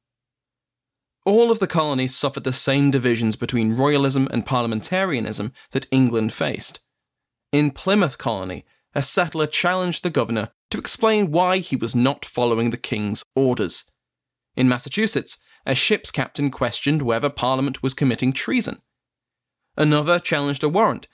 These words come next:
because it had been issued in the king's name, but not by king and Parliament. In Virginia, wild rumours spread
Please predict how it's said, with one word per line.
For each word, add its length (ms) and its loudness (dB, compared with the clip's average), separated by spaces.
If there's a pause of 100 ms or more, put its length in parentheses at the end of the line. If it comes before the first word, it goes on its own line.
(220)
because 240 2
it 80 2
had 100 0
been 140 2
issued 340 0
in 100 4
the 60 2
king's 460 2
name, 340 0 (300)
but 140 -4
not 460 2 (200)
by 140 0
king 400 0
and 340 -4
Parliament. 560 -2 (960)
In 180 2
Virginia, 520 0 (300)
wild 500 2
rumours 340 4
spread 460 -2